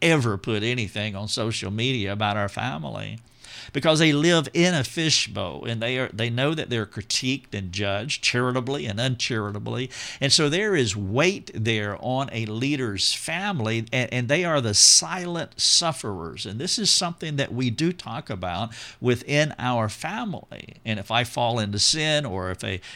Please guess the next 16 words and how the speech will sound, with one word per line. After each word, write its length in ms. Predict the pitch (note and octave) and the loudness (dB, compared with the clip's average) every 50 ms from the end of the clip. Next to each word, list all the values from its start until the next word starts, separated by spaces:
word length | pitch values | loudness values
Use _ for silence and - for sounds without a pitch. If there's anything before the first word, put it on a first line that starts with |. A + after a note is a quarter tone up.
| - - | -8 -2
this 280 | G#2+ A2+ A#2+ - - A2+ | 2 4 6 6 6 4
leader 380 | A2+ A#2 B2 B2+ B2 C3 B2 | 2 2 2 2 2 2 0
has 200 | A#2 G#2+ G2 F#2+ | -2 -2 -4 -4
fallen 460 | - - B2+ A#2 B2+ B2+ B2 A#2 A2+ | -4 -2 0 2 2 2 0 0 0
into 260 | A#2 A#2+ A#2 - A2 G2 | -2 -4 -4 -2 0 4
sin, 580 | - - - C3 C3+ C#3+ D3+ C#3 A#2 A2+ A2+ | 4 4 4 4 2 0 0 0 0 0 0
now 420 | A#2 B2+ C3+ D#3 E3+ F3 E3 C3+ B2+ | 2 2 4 4 2 2 0 0 0
you 200 | B2+ C#3+ E3+ F#3+ | 0 0 -2 -2
have 300 | F#3+ G3 F#3+ F#3+ F3 C#3 | -2 -2 -2 -2 -2 -2
a 100 | A#2 A2+ | -4 -4
family 560 | - - - C#3+ D#3 D#3+ E3 E3 C3 A#2 A2+ | -4 -4 -4 -2 -2 -2 -2 -2 -2 -2 -2
that 240 | G#2+ A2 - - - | -2 -4 -6 -6 -4
can't 280 | - F#3 F#3 F#3 - | -2 -2 -2 -2 -2
just 340 | D#3+ - F3 D3+ - - - - | -2 0 2 2 2 0 -2 -4
extricate 680 | E3+ - - - - G3+ C#3 - - A2 G#2 F#2 - A2 | 0 2 2 2 2 -2 -4 -2 -2 -2 0 -2 -2 -4
themselves 800 | A2+ G#2 G2 G2+ - - - E2+ D#2 C#2+ D2+ A2+ D3+ D3 - | -4 -4 -2 -2 -2 -2 -2 -4 -6 -8 -8 -8 -8 -8 -8